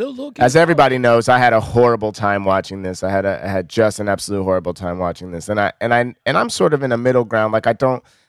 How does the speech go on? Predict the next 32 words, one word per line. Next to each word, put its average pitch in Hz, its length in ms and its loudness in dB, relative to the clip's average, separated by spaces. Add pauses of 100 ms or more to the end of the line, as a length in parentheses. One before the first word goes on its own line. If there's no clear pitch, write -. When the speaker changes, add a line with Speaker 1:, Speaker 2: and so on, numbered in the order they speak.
Speaker 2:
and 117 160 2
I 113 180 2
often 101 460 -2
am, 85 220 -6
but, 104 200 0
you 120 120 -4
know, 104 120 -2
like, 107 180 -2
I 113 60 2
don't 123 320 0
know 123 340 4
what 101 400 0
we 113 120 -2
don't, 107 280 0
no 110 240 2
longer 104 300 -2
need 101 200 -6
to - 60 -20
depict - 560 -8 (100)
anymore. 98 460 -6
But 101 120 -4
I 101 100 2
do 117 220 -4
know 104 380 -2
that, 95 200 -4
like, 82 280 -4
today, 107 380 0
this 95 220 -8
morning, 95 400 -4
watching 92 320 -4
this 92 180 -10
movie, 90 400 -6